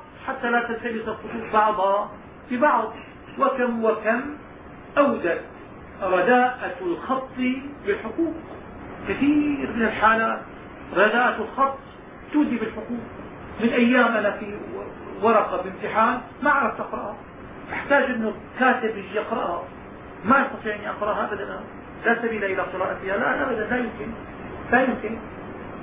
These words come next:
حاولت بذل جهد ما انكتبت، لم أستطع قراءة هذه الورقة. مضطر في هذه الحالة إني أشوف الكاتب أقول له:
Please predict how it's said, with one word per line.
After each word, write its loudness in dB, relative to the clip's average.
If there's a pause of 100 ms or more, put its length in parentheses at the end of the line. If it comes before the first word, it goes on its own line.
(200)
حاولت 6
بذل 0
جهد -4
ما 4
انكتبت، 2 (380)
لم 4 (120)
أستطع -2
قراءة 0
هذه -2
الورقة. -4 (760)
مضطر 6
في 4
هذه 4
الحالة 0
إني -8
أشوف -8
الكاتب 0
أقول -4
له: 2